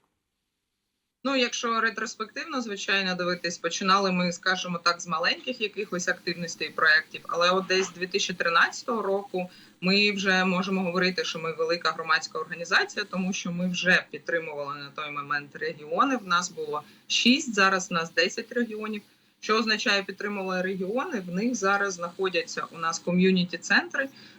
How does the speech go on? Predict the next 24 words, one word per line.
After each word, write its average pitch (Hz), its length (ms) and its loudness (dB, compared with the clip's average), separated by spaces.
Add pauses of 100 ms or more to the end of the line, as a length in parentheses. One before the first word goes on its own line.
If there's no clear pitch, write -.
(120)
е, 185 260 6
тобто 196 300 0
місця, 196 640 4
куди 202 240 -2
люди 202 260 -4
можуть 196 420 -2
звернутися, 185 720 -4
прийти, 196 580 2 (260)
почувати 196 520 2
себе 180 240 -2
в 175 140 -8
безпеці, 226 540 0
знайти 185 380 0
для 196 180 0
себе 185 300 -4
родину. 180 460 -2
Тому 160 180 -10
що - 200 -8
дуже 185 200 -4
в 180 100 -8
багатьох 180 460 0
випадках, 196 580 0
на 185 120 -2
жаль, 180 300 4